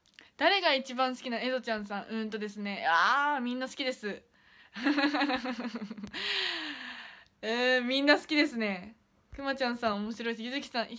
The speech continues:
日高ゆずきさんも面白いし、里かほさんは理系女で、みぽぽさんのアンダーの時の、あの、フェスティバル公演がめちゃめちゃ好きでしたね。ハート、ハート、ハート。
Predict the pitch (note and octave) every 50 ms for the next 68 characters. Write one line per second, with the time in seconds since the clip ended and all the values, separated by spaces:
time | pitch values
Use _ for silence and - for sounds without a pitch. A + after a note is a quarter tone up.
0 | B3 A#3+ A#3+ - - - B3+ C4+ C4 B3+ B3 B3 A3+ A3 A3+ G#3+ - - A3+ G#3+
1 | G3+ G3 G3 F#3 F#3 F3 - _ _ _ - G#3 G3+ G3+ G3+ G#3 G#3 G3+ G#3 G3+
2 | G#3+ - B3+ B3 C#4+ D4 D4 D#4 D#4 D4 D4 D4 C#4+ C#4 C#4 C#4 C#4 C#4 C4 -
3 | _ _ _ _ A3+ A3+ A3+ G#3+ A#3+ B3 A3 A3+ A3+ A3 A3+ A3 G#3+ - _ _
4 | _ _ _ - A#3 A#3+ B3+ C4 C4+ D4+ D4 D4+ D4 D4 D4 D4 D4 D4+ - -
5 | _ _ _ _ _ _ _ _ _ _ _ _ _ - B3+ C4 C4 C4 C4 C#4
6 | C4+ C4+ C4+ C4+ C#4 - - A#3+ A3 A3 A3+ A3+ A3 - - - - G3+ G#3 G#3
7 | G3+ A3+ A3 - A#3 A3+ A#3 A3+ A3 A3 A#3+ A#3 A3 G#3 G3+ F#3+ F#3 F#3 F#3+ F#3+
8 | G3+ G3 G3+ G3+ G#3 G3+ - - G3+ G3 F#3+ F#3+ - - - - - A3+ A#3+ _
9 | _ _ _ _ _ _ _ _ _ _ _ _ - _ _ _ _ _ - -
10 | - - A#3+ B3+ A#3 - C4 - - - C#4+ - - - - - - - D4+ C#4+
11 | C#4+ C#4+ - D4+ D#4 D4 C#4 A#3+ A3+ A3+ A3+ - A3 G#3+ G3+